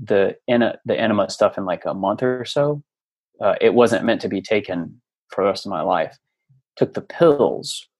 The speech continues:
started weaning off the pills in, in March of twenty nineteen, where I made that same trip to that conference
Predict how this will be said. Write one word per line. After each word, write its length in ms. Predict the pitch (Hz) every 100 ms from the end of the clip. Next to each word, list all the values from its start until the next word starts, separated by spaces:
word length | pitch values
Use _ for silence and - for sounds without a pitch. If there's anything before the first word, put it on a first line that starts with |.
| _ _ _
started 440 | - - 117 107 104
weaning 420 | 113 123 135 135
off 260 | 127 120
the 60 | -
pills 800 | - - 123 113 107 101 - - _ _ _ _ _ _ _ -
in, 220 | 101 98
in 200 | 107 101
March 340 | 101 104 98
of 140 | 98 -
twenty 460 | - 120 110 101
nineteen, 800 | 98 92 92 - 117 104 95 98 - _ _ _ _ _ _ -
where 160 | 113
I 80 | 107
made 240 | 107 113 104
that 200 | - -
same 500 | - 139 135 127 113
trip 380 | - 131 - -
to 100 | 107
that 200 | 98 -
conference 800 | - 107 127 - 143 - - -